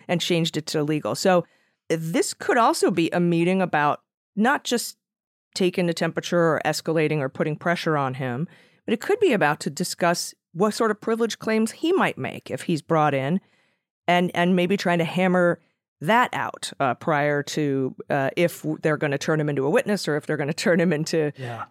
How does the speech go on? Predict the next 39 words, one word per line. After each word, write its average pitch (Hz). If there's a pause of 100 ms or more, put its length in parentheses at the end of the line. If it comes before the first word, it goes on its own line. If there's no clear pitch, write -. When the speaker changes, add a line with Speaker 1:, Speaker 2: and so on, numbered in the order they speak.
Speaker 1:
a 143
target 214
or, 160
you 139
know, 135
however 170
they 160
may, 151
you 151
know, 151
decide 160
to 156
go. 175
They 123
could -
be 254
hashing 190
out 190
a -
lot 165
of 151
things. 202
He 294
was 294
there 226
for 175
eight 233
hours 214
on 151
Thursday, 139 (380)
and 190
we 208
are 302
recording 202
on 170
Friday. 180 (400)
And 180
a-, 151 (180)
as, 160